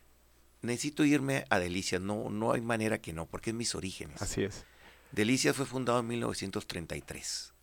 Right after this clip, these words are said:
Speaker 1: el primero de abril de mil novecientos treinta y tres a las diez de la mañana.
Speaker 2: <laughs>
Speaker 1: Tiene acta de nacimiento por don Carlos Blake. De hecho, él no asiste al, al, la, al trazo ese día, pero él fue el que diseñó, el que hizo el plano, etcétera. Eh, fue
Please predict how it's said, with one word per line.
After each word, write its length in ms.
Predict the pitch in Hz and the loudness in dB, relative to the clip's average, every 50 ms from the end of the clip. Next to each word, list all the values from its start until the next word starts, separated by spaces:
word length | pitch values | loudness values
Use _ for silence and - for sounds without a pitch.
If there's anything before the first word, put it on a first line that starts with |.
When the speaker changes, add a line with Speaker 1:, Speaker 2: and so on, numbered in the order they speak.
| _ _ | _ _
Speaker 1:
el 180 | - 87 85 76 | -8 -8 -8 -6
primero 340 | - - 80 85 98 101 104 | -6 -6 -4 0 0 0 2
de 80 | 92 | 2
abril 340 | 85 82 85 110 110 - - - - - - - - - - - - | 0 2 2 2 0 0 -4 -12 -20 -20 -20 -20 -20 -20 -20 -12 -8
de 100 | - 82 | -6 -4
mil 140 | 78 87 95 | -2 0 2
novecientos 400 | 101 95 87 - 92 87 101 95 | 2 2 0 0 -2 -2 -2 -4
treinta 180 | - 85 80 76 | -4 -6 -6 -4
y 40 | |
tres 180 | - 95 101 - | -4 -4 -2 -2
a 40 | 90 | -4
las 140 | 82 78 73 | -6 -4 -2
diez 140 | 87 92 | -2 0
de 80 | 92 92 | 0 0
la 100 | 90 87 | -2 -2
mañana. 420 | 78 78 78 80 87 98 - - - _ - - - - | -4 -4 -4 -4 -4 -4 -6 -8 -14 _ -20 -20 -20 -12
Speaker 2:
<laughs> 500 | - 123 117 98 85 - - 123 - - | -4 0 2 2 2 2 0 -2 -4 -2
Speaker 1:
Tiene 240 | - 87 95 95 92 | 0 0 4 6 6
acta 200 | 90 - - - | 4 6 4 2
de 80 | 92 87 | 2 2
nacimiento 680 | 85 78 - - 78 80 85 95 98 - - 117 - - - - - - - _ _ _ _ | 0 -2 -4 -4 -4 -2 -2 -2 -2 -2 -6 -8 -8 -10 -20 -20 -20 -20 -20 _ _ _ _
por 140 | - - 82 | -8 -6 -4
don 160 | 82 80 76 | -4 -4 -2
Carlos 300 | - - 87 90 90 92 | 0 2 2 2 2 4
Blake. 240 | 107 131 160 - - - - | 4 4 2 2 -4 -10 -2
De 140 | - 90 95 | 0 0 2
hecho, 260 | - - 120 110 110 | 2 4 4 4 6
él 140 | 120 120 113 | 4 4 2
no 100 | 113 120 | 0 0
asiste 600 | - - - - 151 147 - - - - 82 78 | -2 -2 -4 -2 -2 -4 -4 -4 -2 -2 -2 -2
al, 200 | 76 71 - - - | -4 -6 -8 -8 -8
al, 320 | - 78 71 69 69 67 | -8 -6 -6 -8 -8 -8
la, 440 | 67 67 65 65 65 65 - - - - _ - - - - | -8 -10 -10 -10 -12 -12 -14 -14 -18 -20 _ -20 -18 -10 -8
al 180 | - 76 71 | -6 -6 -4
trazo 500 | - - 101 110 104 - - 101 107 - - | 0 2 2 4 2 2 0 -2 -4 -4 -8
ese 240 | - 85 - - 82 | -10 -8 -6 -4 -4
día, 300 | 82 85 85 95 - - - _ - - - - - - - | -2 0 -2 -2 -4 -6 -10 _ -20 -20 -20 -20 -20 -14 -8
pero 140 | - 76 85 | -4 -4 -4
él 80 | 85 | -2
fue 140 | - - 87 | -2 -2 -2
el 80 | 80 - | -2 0
que 80 | - | -2
diseñó, 560 | 82 80 - - 69 69 73 80 85 92 - 85 | -2 -2 -4 -6 -6 -4 -2 0 0 0 0 0
el 100 | - - | -2 -6
que 100 | - 73 | -10 -10
hizo 140 | - - | -8 -8
el 80 | 71 69 | -8 -8
plano, 460 | - - 76 76 78 80 80 80 82 | -4 -2 0 0 0 0 -4 -8 -10
etcétera. 500 | - - - 78 - - 82 - - - - - - - - - - - - _ - | -10 -6 -6 -6 -6 -4 -6 -8 -8 -8 -12 -18 -20 -20 -20 -20 -20 -20 -20 _ -12
Eh, 140 | - - 71 | -8 -8 -8
fue 440 | - - - 85 90 90 90 85 | -6 -2 0 2 4 4 4 2